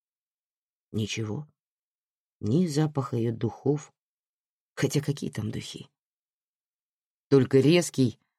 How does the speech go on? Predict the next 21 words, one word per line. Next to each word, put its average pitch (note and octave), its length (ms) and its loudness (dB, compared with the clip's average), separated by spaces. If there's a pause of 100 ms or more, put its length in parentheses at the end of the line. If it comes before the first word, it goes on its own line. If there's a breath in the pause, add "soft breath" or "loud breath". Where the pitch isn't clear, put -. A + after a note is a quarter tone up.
(260)
прогорклый D3 760 4
запах C3+ 460 2
хлорки, D3 720 0 (580)
который C3 400 4
она C3 160 6
отмывала C3 560 4
лестницы C3+ 540 2
и - 20 -2
коридоры. A2+ 580 0 (960)
Ни D3 320 6
её C3+ 200 4
рук, C3 420 0
ни A2 100 -2
лица. G#2+ 520 -4 (1400 loud breath)
Осталась G3 540 2
лишь F#3+ 160 6
одна F#3+ 260 6
фотография. D#3+ 760 -2 (920)
Мама C3 380 4
в A2 80 0
ателье, A2+ 560 -2